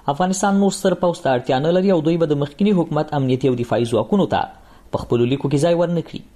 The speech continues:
اوس د طالبانو د اطلاعات فرهنګ وزارت مرستیال او ویان ذبیح الله مجاهد وایي، دوی یوازې په لوړه کچه د مخکني نظام مسلکي کادرونو ته اړتیا لري او د سرتیرو په توګه یې د دندې ګمارلو لپاره خپل وسلوال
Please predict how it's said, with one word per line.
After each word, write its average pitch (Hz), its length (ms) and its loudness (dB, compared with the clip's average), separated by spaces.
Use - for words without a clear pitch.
اوس 127 140 0
د 123 120 0
طالبانو 123 440 0
د 147 80 2
اطلاعات 127 280 -2
فرهنګ 151 380 -2
وزارت 147 340 0
مرستیال 151 380 0
او 165 80 2
ویان 160 240 0
ذبیح 139 240 2
الله 127 180 0
مجاهد 135 400 0
وایي، 160 160 2
دوی 185 160 2
یوازې 202 400 2
په 196 80 2
لوړه 214 260 2
کچه 170 220 0
د 139 80 -2
مخکني 160 320 -2
نظام 147 320 0
مسلکي 131 380 -2
کادرونو 123 420 0
ته 101 80 2
اړتیا 165 300 0
لري 156 160 0
او - 20 2
د 180 80 -2
سرتیرو 202 400 0
په 165 120 -2
توګه 170 200 2
یې 170 140 -4
د 135 100 -2
دندې 139 260 0
ګمارلو 131 460 2
لپاره 104 320 -2
خپل 120 260 0
وسلوال 104 480 0